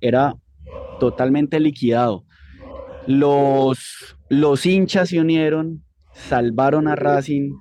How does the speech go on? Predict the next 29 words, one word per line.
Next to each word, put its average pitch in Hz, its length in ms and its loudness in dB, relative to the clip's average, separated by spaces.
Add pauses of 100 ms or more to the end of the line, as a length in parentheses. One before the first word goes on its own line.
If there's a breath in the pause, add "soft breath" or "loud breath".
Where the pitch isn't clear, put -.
salvaron 117 460 -2
la 127 140 0
sede, 135 420 0
la 123 180 -4
salvaron 113 420 -6
del 127 140 0
remate. 120 600 0 (760 soft breath)
Es 131 100 4
una 170 160 4
canción 147 300 2
muy 147 140 4
bonita 160 420 2
que 143 140 2
habla 127 300 4
de 151 80 4
lo 147 180 0
que, 113 260 -4 (220)
desde 127 360 -2
que 113 380 -6
se - 200 -4
tocó 120 340 -4
fondo 175 420 -2
hasta, 117 500 -6
hasta 113 240 -10
el 113 60 -4
sentimiento 113 560 -2
que 143 140 0
se 131 80 0
vive, 147 500 2